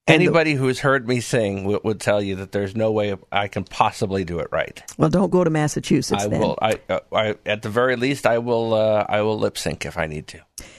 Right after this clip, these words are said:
Speaker 1: Michigan, there's no drunkenness on trains. Michigan law, and there's a whole series of numbers there, states that no person shall ride any railway train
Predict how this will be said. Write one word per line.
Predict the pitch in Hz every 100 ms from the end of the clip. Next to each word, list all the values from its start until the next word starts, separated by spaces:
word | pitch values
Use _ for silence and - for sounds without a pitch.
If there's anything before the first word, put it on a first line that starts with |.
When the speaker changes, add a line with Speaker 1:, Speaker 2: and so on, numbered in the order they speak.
| - -
Speaker 1:
Michigan, | 311 339 220 165 127
there's | - 220 180
no | 202 254 277
drunkenness | 165 226 269 262 202 190 -
on | 180 185
trains. | 180 220 220 165 120 - - -
Michigan | 151 175 175 170
law, | 156 160 165
and | 143
there's | 139
a | 127
whole | 143 185 175
series | - 254 220 151
of | 147
numbers | 139 135 131
there, | - 120 151 - -
states | - 302 311
that | - 302
no | 240 262
person | 339 247 190 156 160
shall | 180 160 151
ride | 165 175 -
any | 226 269 294
railway | 185 170 165 156
train | 151 - 208 214 220